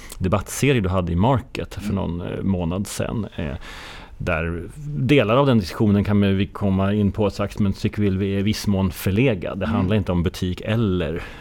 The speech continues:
Speaker 1: e-handel,
Speaker 2: Nej.
Speaker 1: utan e-handeln är här för att stanna, särskilt efter vad som hänt tjugotjugo.
Speaker 2: Mm.
Speaker 1: Vi kommer prata lite D two C
Speaker 2: Mm.
Speaker 1: och avslutar med cliffhanger Endgame.
Speaker 2: Mm.
Speaker 1: Mycket välkommen hit.
Speaker 2: Tack.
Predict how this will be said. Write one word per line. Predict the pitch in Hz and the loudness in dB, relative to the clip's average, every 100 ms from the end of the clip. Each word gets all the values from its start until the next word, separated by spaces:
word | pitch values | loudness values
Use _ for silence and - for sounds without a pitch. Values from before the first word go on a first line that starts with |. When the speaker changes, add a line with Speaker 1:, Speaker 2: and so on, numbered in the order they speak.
| - - - | -14 -12 -6
Speaker 1:
e-handel, | 92 69 85 85 82 82 | -4 -4 -4 -2 -2 -2
Speaker 2:
Nej. | |
Speaker 1:
utan | 80 85 98 | -4 -4 0
e-handeln | 90 92 95 90 | 0 4 4 2
är | |
här | 80 98 87 | 2 0 0
för | - | -2
att | 87 | -4
stanna, | - 95 82 90 | -2 -2 0 0
särskilt | 80 95 82 - 101 | -2 -4 -4 -2 -2
efter | 104 98 | -2 -4
vad | 90 | -4
som | 87 | -2
hänt | 87 90 | -2 -4
tjugotjugo. | - 90 92 90 87 98 - - | -6 -6 -6 -6 -8 -8 -12 -10
Speaker 2:
Mm. | - 202 - - - - | -8 -6 -8 -12 -16 -6
Speaker 1:
Vi | 120 | -2
kommer | 127 127 | 2 2
prata | 113 | 2
lite | 113 110 | 2 2
D | 101 104 | 4 2
two | 95 | 0
C | - 143 175 160 - | 0 2 4 2 0
Speaker 2:
Mm. | - 160 | 4 4
Speaker 1:
och | - - | 4 -8
avslutar | - 104 98 - 107 104 - 95 90 | -4 -2 -2 -2 0 0 -2 -2 0
med | 90 92 92 82 | 2 4 2 0
cliffhanger | - 101 - 104 92 87 87 80 - - - | -2 -2 0 0 2 2 -2 -6 -12 -18 -2
Endgame. | 110 98 87 82 - 82 - | 2 4 2 0 -2 -4 -2
Speaker 2:
Mm. | - - 165 - - - | -2 -2 -2 -6 -16 -4
Speaker 1:
Mycket | - 139 - 175 | 2 4 4 4
välkommen | 165 131 127 143 | 4 6 6 4
hit. | 123 - - | 2 -2 -6
Speaker 2:
Tack. | - 156 | 0 0